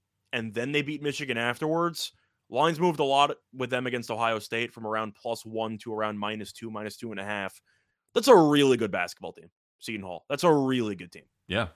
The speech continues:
Speaker 2: very, very solid. I think they're, uh
Speaker 1: So even when you lose bets, you gotta learn something. And I learned that Seton Hall is a team that a lot of people do not wanna mess with.
Speaker 2: Yep, you're absolutely right, Scott. You are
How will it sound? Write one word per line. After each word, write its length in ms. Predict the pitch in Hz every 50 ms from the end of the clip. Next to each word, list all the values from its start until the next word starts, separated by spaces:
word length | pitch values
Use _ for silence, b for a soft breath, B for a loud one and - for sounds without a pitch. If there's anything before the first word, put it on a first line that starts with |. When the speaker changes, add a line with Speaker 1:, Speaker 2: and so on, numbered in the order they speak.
| _ _ -
Speaker 2:
very, 240 | 76 85 95 98 95
very 200 | 98 98 92 90
solid. 360 | - 90 90 87 73 58 - 82 87 -
I 100 | - 85
think 240 | 82 85 85 82 82
they're, 300 | - 80 82 80 80 80
uh 160 | 78 76 73 78 - _ _ _ _
Speaker 1:
So 140 | - - 147
even 220 | 190 214 208 233
when 140 | 226 220 208
you 100 | 208 196
lose 260 | 185 196 196 180 135
bets, 440 | 120 113 147 143 143 - - - -
you 40 | 139
gotta 200 | 131 151 160 151
learn 300 | 143 151 156 151 151 139
something. 500 | - - 160 151 139 120 - 104 95 87 _ _ _ _ _ _ _
And 240 | - 107 107 110 113
I 60 | 120
learned 280 | 123 127 135 135 131 131
that 80 | 120 -
Seton 280 | - - 151 139 120
Hall 440 | 113 127 127 120 113 107 98 90 - _ _ _ _ _ _ _
is 260 | - 120 123 120 110 -
a 60 | -
team 340 | 127 - - 147 147 139 135
that 100 | 127 120
a 60 | 120
lot 220 | 113 117 131 139 135
of 80 | 131
people 260 | - 135 127 117 123 117
do 120 | 113 123
not 180 | 117 117 117 110
wanna 160 | 113 107 104
mess 280 | 101 101 92 92 -
with. 200 | - 87 87 - _ _ _ _ _ _ _ _ _ _ _ _ _ _ _ _ _ _ _ _ _ _ _ _ _ _ _ _ _ _ _ _ _ -
Speaker 2:
Yep, 220 | 104 107 90 - - -
you're 120 | 104 104
absolutely 400 | 101 101 98 - 113 110 104 98
right, 240 | 90 85 - - -
Scott. 300 | - - - 95 - - - _ _ _ _ _
You 100 | 104 101
are 140 | 95 92 -